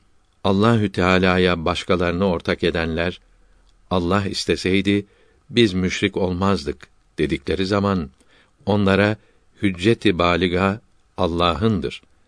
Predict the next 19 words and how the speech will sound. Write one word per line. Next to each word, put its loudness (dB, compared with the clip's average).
"Allahü 0
Teala 0
isteseydi 0
hepinize 0
hidayet -2
ederdi." -2
diye 4
cevap -2
ver -6
buyruldu. -4
Bu 2
ayeti 2
kerime, 2
müşriklerin, 0
"Allah 2
isteseydi 0
biz 0
müşrik 0
olmazdık." 0